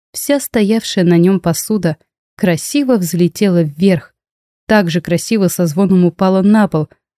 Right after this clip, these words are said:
окропляя своим содержимым пушистый ковер. «Я сказала, что не голодна!»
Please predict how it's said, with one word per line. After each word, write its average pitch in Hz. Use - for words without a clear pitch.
окропляя 202
своим 175
содержимым 175
пушистый -
ковер. 170
«Я 220
сказала, 208
что -
не 214
голодна!» 220